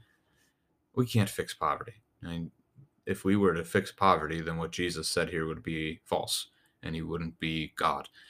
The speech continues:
um, 'cause he knows all things. So we try, we do what we can to aid them. We do good for our neighbors who are in need. But we should not be so prideful to think that we can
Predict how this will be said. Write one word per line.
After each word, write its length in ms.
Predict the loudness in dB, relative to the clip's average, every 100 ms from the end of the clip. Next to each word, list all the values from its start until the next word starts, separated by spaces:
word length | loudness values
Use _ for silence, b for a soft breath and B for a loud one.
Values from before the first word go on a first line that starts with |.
| B -14
um, 240 | -12 -10
'cause 200 | -8 -6
he 100 | -6
knows 420 | -4 -2 -2 -6 -4
all 200 | -4 -4
things. 360 | -6 -10 -10 -16 b b
So 340 | 4 4 4 b b b b _ -2
we 180 | 2
try, 600 | 4 8 8 8 2 -4 -10 _ _ _
we 140 | -6
do 300 | -2 2 4
what 160 | 6 4
we 140 | 4
can 560 | -4 -4 -4 -4 -6 -8 -10
to 240 | -6 -4
aid 240 | 0 2 2
them. 140 | -2
We 100 | -6
do 200 | -2 -2
good 280 | 0 2 0
for 240 | 0 -2
our 160 | 0 0
neighbors 540 | 0 -2 0 -2 -2
who 140 | -4 -2
are 120 | -2
in 160 | -2 0
need. 260 | 0 -2 -14 _ _ _ _ _ -6
But 300 | -4 -4 -8 _ _ _ _ _ _ _ _ -10
we 120 | -6
should 280 | -2 -4 2
not 240 | 4 4
be 180 | 0 -2
so 280 | -2 0 -2
prideful 720 | -4 0 4 6 6 4 -6 -4
to 140 | -6
think 280 | -4 -4 -2
that 120 | -4
we 160 | -2 -4
can 380 | -4 -6 -6